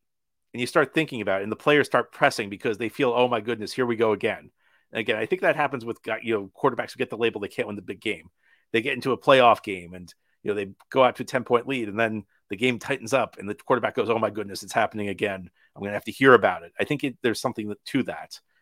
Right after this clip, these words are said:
And to the extent, furthest extent possible, I'd like to get rid of that mindset from this fan base. Um, you know, it's, it's interesting because, you know, you talk about optimist, pessimist,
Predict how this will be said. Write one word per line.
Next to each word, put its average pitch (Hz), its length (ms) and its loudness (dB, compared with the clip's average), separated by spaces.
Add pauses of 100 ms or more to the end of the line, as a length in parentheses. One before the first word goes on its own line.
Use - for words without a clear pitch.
(400)
And 143 100 -6
to 151 80 -4
the 151 80 2
extent, - 280 -4
furthest 196 320 0
extent 107 280 -2
possible, 98 560 0
I'd 113 140 -4
like 151 160 -4
to 143 80 -8
get 104 240 -4
rid 98 100 0
of 95 100 -2
that 95 140 -4
mindset 95 400 -4
from 90 160 -14
this 85 140 -10
fan 92 260 -6
base. 80 420 -14
Um, 98 360 -6
you 135 80 -2
know, 135 60 6
it's, 123 120 2
it's 135 180 0
interesting 113 560 0
because, 98 300 -6
you 113 80 0
know, 104 60 2
you 104 60 0
talk 107 180 0
about 101 240 0
optimist, 98 580 -10
pessimist, 95 720 -6